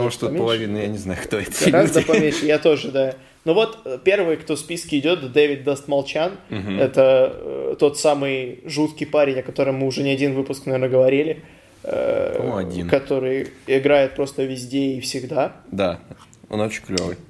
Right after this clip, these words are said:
Speaker 1: Джон Сина, который... Ну,
Speaker 2: Ну,
Speaker 1: вы
Speaker 2: подожди,
Speaker 1: знаете,
Speaker 2: подожди.
Speaker 1: кто такой.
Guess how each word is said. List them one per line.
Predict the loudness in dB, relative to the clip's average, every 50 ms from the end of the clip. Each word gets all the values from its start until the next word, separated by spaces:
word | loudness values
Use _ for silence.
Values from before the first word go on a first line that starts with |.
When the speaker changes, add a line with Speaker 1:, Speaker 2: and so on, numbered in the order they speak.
| -20 _ _ -20 _ -20 _ _ _ -20 _ _ -14 _ 2
Speaker 1:
Джон | 2 2 2 2 -2
Сина, | -8 -12 -10 -12 -10 -8 -8 -8 -6
который... | -8 -10 -8 -4 -4 -2 -2 0 -2 -2 -2
Ну, | -4 -4
Speaker 2:
Ну, | -6
Speaker 1:
вы | 0
Speaker 2:
подожди, | 0 0 2 2 2
Speaker 1:
знаете, | 0 2
Speaker 2:
подожди. | 2 2 0 0 -2 -2 -4
Speaker 1:
кто | -8 -10 -12
такой. | -12